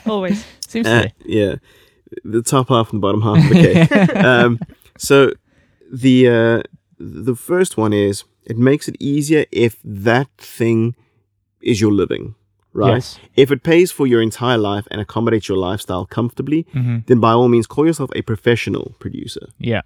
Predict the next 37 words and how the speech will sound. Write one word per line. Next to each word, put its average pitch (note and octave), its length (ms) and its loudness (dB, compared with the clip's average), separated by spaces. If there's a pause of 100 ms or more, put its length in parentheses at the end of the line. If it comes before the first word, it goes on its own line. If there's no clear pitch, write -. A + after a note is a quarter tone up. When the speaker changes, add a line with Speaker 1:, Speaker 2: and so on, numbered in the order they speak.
(300)
Speaker 3:
Because B2+ 280 0
that's D3+ 160 -4
exactly C3+ 300 -4
what A2+ 140 0
you're G#2+ 80 -2
doing. G#2+ 240 -2
People C3 240 -2
are G#2 40 -4
paying C3 340 0
you G2 180 -2 (200)
and G#2+ 120 -4
you B2 40 2
do C#3 80 2
nothing F3 280 0
else. A2+ 400 -6
That - 120 -10
just - 140 -8
Speaker 1:
Hmm. - 40 -14
Speaker 3:
gets A#2 220 -4
you G#2 80 -8
through A2 280 0
on D2 100 -6
that. - 300 -12
Speaker 2:
Mm-hmm. A#2 340 -2
Speaker 3:
Um, A2+ 240 2 (180)
so - 220 0
actually, B2 360 0
you're A2 160 2
entitled A2 480 -4
to - 40 -14
call D#2 200 -8
yourself - 320 -8
that - 160 -8
at - 160 -6
that - 180 -8
point. - 400 -12 (340)
Um, A2 400 0